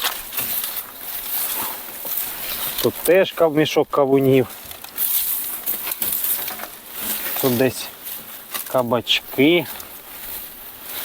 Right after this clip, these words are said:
А, от огірки тут. Огірки. І десь там кабачки. А, вон кабачки.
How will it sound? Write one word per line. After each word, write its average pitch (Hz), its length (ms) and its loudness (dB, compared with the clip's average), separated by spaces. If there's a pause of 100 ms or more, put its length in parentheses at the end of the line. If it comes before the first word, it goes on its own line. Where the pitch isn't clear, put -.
(120)
А, 120 260 6
от 107 220 0
огірки 113 540 6
тут. 139 180 4 (2500)
Огірки. 127 840 6 (1080)
І 127 60 2
десь 120 260 4
там 120 200 0
кабачки. 127 680 0 (2750)
А, 123 140 6
вон 107 180 2
кабачки. 113 540 2